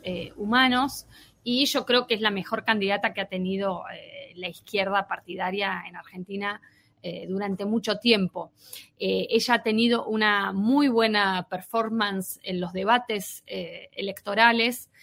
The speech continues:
ha puesto temas que, que han generado mucha repercusión. Por ejemplo,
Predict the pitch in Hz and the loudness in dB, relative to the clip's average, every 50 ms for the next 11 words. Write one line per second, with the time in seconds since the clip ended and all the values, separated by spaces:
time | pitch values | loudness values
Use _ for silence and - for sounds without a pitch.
0 | - _ - - - 185 - - 214 196 - - _ - 208 196 196 196 196 196 | -20 _ -6 -4 -2 -2 -2 -2 -4 -4 -4 -6 _ -2 0 0 0 0 -2 -4
1 | 190 - _ 226 220 220 220 220 214 202 185 - - - _ - 180 180 175 175 | -6 0 _ 4 4 6 6 4 4 4 2 -4 -10 -12 _ -8 -6 -6 -6 -8
2 | - _ - 175 156 160 170 180 196 190 185 180 - - 190 190 190 202 202 202 | -10 _ -14 -12 -8 -8 -6 -6 -6 -6 -8 -8 -8 -8 -6 -2 0 0 0 0
3 | 196 196 196 214 208 208 202 196 190 196 - 202 - - 190 - - 277 269 254 | 0 0 -2 -2 -4 -4 -4 -4 -4 -6 -6 -10 -8 -8 -6 0 2 4 4 4
4 | 240 220 190 180 - 214 202 185 - 202 196 185 | 2 0 -4 -4 -4 -6 -6 -4 -2 -4 -4 -4